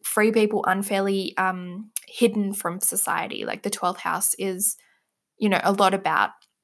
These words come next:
prison and other people just, uh, that are just hidden from regular society. Like,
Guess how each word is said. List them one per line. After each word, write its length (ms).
prison 460
and 500
other 200
people 320
just, 260
uh, 220
that 120
are 120
just 240
hidden 340
from 300
regular 380
society. 600
Like, 300